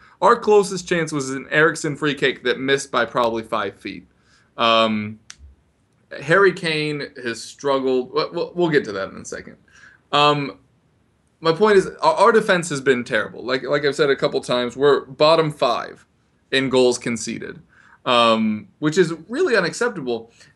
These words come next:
And in his post-match conference, I, I was kind of expecting him to kind of address these things, but it ended up just being filled with lots of blame for the players and very little accountability towards himself, which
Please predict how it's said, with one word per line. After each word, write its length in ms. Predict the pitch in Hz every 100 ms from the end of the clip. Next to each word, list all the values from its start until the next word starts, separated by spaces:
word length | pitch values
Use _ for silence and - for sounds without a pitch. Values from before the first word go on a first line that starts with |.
| -
And 380 | 175 185 170 - _ _ _ _ _ _ _ _ _ _ -
in 160 | 180
his 160 | 233 190
post-match 480 | 208 196 190 170 -
conference, 800 | 165 160 151 110 90 92 - _ _ -
I, 120 | 131
I 160 | 131 151
was 140 | 156
kind 200 | 156 175
of 80 | 160
expecting 500 | 156 - 147 139 143
him 440 | 131 127 123 120 120
to 680 | - 120 117 113 113 110 - _ _ _
kind 200 | - 139
of 100 | 127
address 500 | 110 123 117 123 156
these 240 | - 190 185
things, 420 | 202 208 208 196 - - -
but 120 | 165
it 140 | 165
ended 220 | 190 220 202
up 160 | 185
just 160 | 165 156
being 240 | 156 151
filled 240 | 147 151 127
with 160 | 120
lots 380 | 110 113 143 -
of 220 | 165 127
blame 400 | 117 113 123 147
for 140 | 147 135
the 100 | 120
players 480 | - 117 147 170
and 220 | 170 113 110
very 260 | 151 190
little 280 | 180 170 143
accountability 840 | 123 127 120 117 113 123 117 110
towards 320 | 107 110 107 104
himself, 540 | 104 - 104 98 - _ _ _ -
which 500 | 127 131 123 -